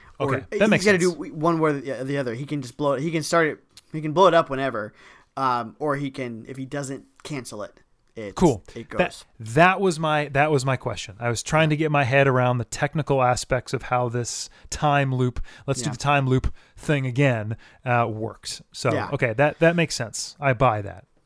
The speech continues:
Speaker 2: I think.
Speaker 1: I think, yeah, I think it works. Uh,
Speaker 2: Okay,
Speaker 1: it's, it's
Speaker 2: cool.
Speaker 1: definitely not as, uh, as Groundhog Day, like, you know, as, as I thought it was gonna be. And in fact, you know, I, I, I gotta admit, I don't love Groundhog Day itself.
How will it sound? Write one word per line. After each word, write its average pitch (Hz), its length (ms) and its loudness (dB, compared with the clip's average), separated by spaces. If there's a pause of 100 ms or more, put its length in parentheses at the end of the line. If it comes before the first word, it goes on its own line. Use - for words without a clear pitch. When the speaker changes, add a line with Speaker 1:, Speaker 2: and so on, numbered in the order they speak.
(300)
Speaker 2:
I 123 80 -6
think. - 320 -14 (720)
Speaker 1:
I 165 100 -2
think, 165 220 -2
yeah, 208 180 0
I 226 60 2
think 240 300 -4
it 165 100 -4
works. - 440 -10
Uh, 160 220 0
Speaker 2:
Okay, 214 140 8
Speaker 1:
it's, 170 180 2
it's 196 180 2
Speaker 2:
cool. - 140 4
Speaker 1:
definitely 240 300 0
not 170 500 -8 (220)
as, 143 680 -4 (720)
uh, 131 320 -8
as 156 240 -2
Groundhog 147 640 -2
Day, 131 440 -2
like, 131 520 -6 (320)
you 147 100 -6
know, 123 120 -6
as, 131 320 -8
as 135 560 -6 (300)
I 131 120 -8
thought 170 200 2
it 147 60 -2
was 135 140 -8
gonna 135 160 -8
be. 127 180 -8
And 165 100 -4
in 175 80 -2
fact, 220 240 0 (220)
you 208 100 -2
know, 226 80 2
I, 202 120 -10 (260)
I, 240 160 2 (580)
I 139 60 -12
gotta 196 220 4
admit, 151 260 2
I 170 140 -2
don't 185 260 -6
love 131 180 -2
Groundhog 117 440 -10
Day 107 160 -10
itself. - 560 -14